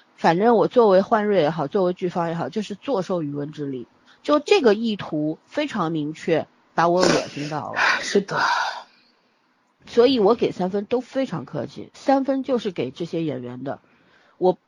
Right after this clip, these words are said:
Speaker 1: 我觉得刘欢这个演员也不错，可是他那口头禅一开口就，呃，“是这样啊。”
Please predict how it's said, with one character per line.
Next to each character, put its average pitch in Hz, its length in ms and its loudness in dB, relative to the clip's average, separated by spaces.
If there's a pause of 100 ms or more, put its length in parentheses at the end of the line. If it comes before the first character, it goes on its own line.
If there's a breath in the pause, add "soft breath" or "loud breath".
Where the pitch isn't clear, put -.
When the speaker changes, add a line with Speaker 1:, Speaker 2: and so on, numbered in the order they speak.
Speaker 1:
我 202 160 6
觉 208 200 4
得 294 120 6
刘 214 140 4
欢 262 140 2
这 277 80 0
个 240 80 2
演 160 120 0
员 156 240 -2
也 143 160 -4
不 151 180 -8
错， - 380 -4
可 170 160 -4
是 233 140 -8
他 254 140 0
那 262 160 0
口 143 220 -6
头 160 160 -4
禅 156 300 -6
一 226 40 -12
开 254 220 0
口 190 140 -2
就， 160 160 -2 (680)
呃 185 160 -2
，“是 262 180 -4
这 240 180 4
样 180 180 0
啊。” 151 300 -8